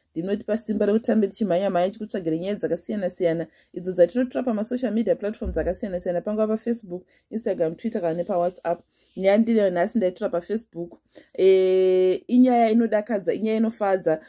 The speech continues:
kunyanya kunana madzimai, eh, even kunana madzibaba vanozvibhilivhawo mumamiracles, murudo umu. Hanzi naProphet Tifred vagadzira chamvari chemunamato. Eh, chamvari ichi chiri in form of a soap. Hanzi vagadzira anointed soap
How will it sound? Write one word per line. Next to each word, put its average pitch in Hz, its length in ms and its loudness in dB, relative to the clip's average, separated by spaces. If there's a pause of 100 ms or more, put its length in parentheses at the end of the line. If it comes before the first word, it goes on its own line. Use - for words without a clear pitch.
(100)
kunyanya 202 340 0
kunana 220 280 2
madzimai, 202 760 0 (240)
eh, 185 360 4
even 240 360 2
kunana 247 300 2
madzibaba 190 600 2
vanozvibhilivhawo 202 840 0
mumamiracles, 233 920 2 (300)
murudo 214 580 4
umu. 202 200 0 (220)
Hanzi 233 440 0
naProphet 226 720 -2
Tifred 185 640 0
vagadzira 208 440 2
chamvari 170 640 0
chemunamato. 208 840 0 (300)
Eh, 202 220 4
chamvari 220 540 2
ichi 226 280 0
chiri 277 260 0
in 240 220 4
form 269 280 0
of 202 180 -4
a 202 100 2
soap. 247 340 0 (300)
Hanzi 226 320 2
vagadzira 220 520 0
anointed 226 680 4
soap 247 360 0